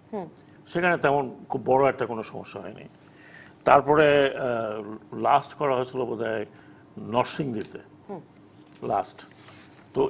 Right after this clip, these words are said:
Speaker 2: এগুলো হয় কি, যখন আপনি, আপনাকে মনে রাখতে হবে যে একটা টেকনোলজি বাংলাদেশে তৈরি হয়েছে, এটা যদি বাইরে থেকে আনা হতো তাহলে হয়তো অন্যরকম হতো। বাংলাদেশে তৈরি হয়েছে, আর টেস্ট and ট্রায়ালের তখনও চলছিল। তো সেই ইভিএম এর কাহিনী এত দূর আসলো আর কি। টেস্ট and ট্রায়াল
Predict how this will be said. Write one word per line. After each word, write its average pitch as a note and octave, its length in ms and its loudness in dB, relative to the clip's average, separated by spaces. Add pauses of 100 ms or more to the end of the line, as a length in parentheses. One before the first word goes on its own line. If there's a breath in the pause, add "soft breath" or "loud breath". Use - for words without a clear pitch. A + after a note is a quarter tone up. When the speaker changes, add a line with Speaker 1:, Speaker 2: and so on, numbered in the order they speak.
Speaker 2:
এগুলো D3+ 320 6
হয় D#3+ 160 6
কি, E3 140 2
যখন B2+ 240 2
আপনি, C3+ 380 -4 (420 loud breath)
আপনাকে A#2+ 260 -2
মনে C3+ 180 0
রাখতে C3+ 240 -2
হবে C3 100 2
যে B2+ 60 0
একটা A#2+ 240 -2
টেকনোলজি A#2+ 480 -4
বাংলাদেশে B2 560 0
তৈরি G2+ 260 -2
হয়েছে, - 240 -10 (880 loud breath)
এটা A2+ 120 0
যদি A#2+ 100 2
বাইরে A#2 280 2
থেকে C#3+ 200 -4
আনা C#3 180 0
হতো B2+ 140 0
তাহলে A#2+ 260 0
হয়তো A#2+ 180 -2
অন্যরকম A2 340 -8
হতো। G2 140 -12
বাংলাদেশে A#2+ 440 -6
তৈরি C3 260 0
হয়েছে, B2+ 340 -2 (360 loud breath)
আর A#2 200 -4 (120)
টেস্ট D#3 300 0
and C#3+ 120 -2
ট্রায়ালের C3 380 2 (100)
তখনও B2 260 -4
চলছিল। A2 400 -6 (1120 loud breath)
তো B2+ 140 0
সেই D#3 680 4
ইভিএম D3 360 2
এর C#3+ 160 0
কাহিনী A#2+ 380 -2
এত A2 240 -4
দূর G2 260 -6
আসলো - 360 -10
আর D#2+ 40 -8
কি। - 220 -18
টেস্ট - 240 -8
and A#2+ 120 -8
ট্রায়াল A#2 320 -2